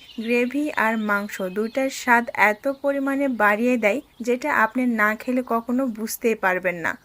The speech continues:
গরুর মাংস এবং নলা দুইটার কম্বিনেশনটা just ওয়াও। মাংস রান্না করার আগে প্রথমে মাংসটাকে ম্যারিনেট করে রাখতে হবে, তাহলে মাংসের মধ্যে মশলাগুলো খুব ভালোভাবে প্রবেশ করতে পারবে।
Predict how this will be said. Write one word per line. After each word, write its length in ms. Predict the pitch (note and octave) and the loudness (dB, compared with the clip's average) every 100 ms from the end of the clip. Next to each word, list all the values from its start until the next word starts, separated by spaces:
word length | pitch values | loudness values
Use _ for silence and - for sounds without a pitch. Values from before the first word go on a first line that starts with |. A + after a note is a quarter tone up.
| _ | _
গরুর 280 | A3+ A#3+ C#4+ | -2 0 0
মাংস 380 | C#4 A#3 A3+ A#3 | 0 0 -2 0
এবং 320 | C#4 C4 B3+ | 2 2 2
নলা 320 | A3+ G#3 A3+ | 2 2 2
দুইটার 360 | B3+ A3+ - B3 | 2 0 0 -4
কম্বিনেশনটা 960 | B3 G#3 G#3 A3+ B3 B3+ C4 B3+ B3+ C#4 | -2 -2 0 0 2 0 0 0 0 0
just 500 | A#3 A3 - - - | 2 0 0 -8 -2
ওয়াও। 340 | F#3+ E3+ - A#3+ - - - A#3+ | 2 2 -2 -8 -20 -20 -8 0
মাংস 300 | A#3 B3 D4+ | 2 2 0
রান্না 460 | C4+ A3+ A3 B3+ | 4 6 6 2
করার 300 | C4 C4+ C4+ | 2 4 6
আগে 260 | C4+ B3 B3+ | 6 6 2
প্রথমে 520 | - A3+ A3+ C4 C4 | 2 0 2 0 2
মাংসটাকে 680 | B3 G#3+ A3 A#3 A#3 A#3 B3+ | 2 2 0 0 0 0 0
ম্যারিনেট 500 | A3+ G#3+ A3 A3+ - | 2 2 2 0 0
করে 240 | A3+ A3 | 2 4
রাখতে 360 | G3+ F#3+ - A3 | 4 2 0 -4
হবে, 320 | G#3 G3+ D4 | -2 0 0
তাহলে 380 | - A3+ A#3 A#3+ | 2 2 2 2
মাংসের 500 | G#3+ G3+ G#3+ C4 B3 | 0 0 -2 -2 0
মধ্যে 320 | A#3 A3 D4+ | 0 0 0
মশলাগুলো 680 | C4 G#3+ A3 - A#3 A#3 A#3+ | 0 0 0 0 0 0 0
খুব 260 | C4 A#3 | -2 -4
ভালোভাবে 540 | A3 G#3 G#3+ A3+ A3+ A#3 | 0 2 2 2 2 0
প্রবেশ 400 | - G#3 G#3 - | -2 0 0 -2
করতে 300 | G3+ G3 G#3 | -8 -6 -4
পারবে। 420 | G3 F#3+ G3 | -2 0 0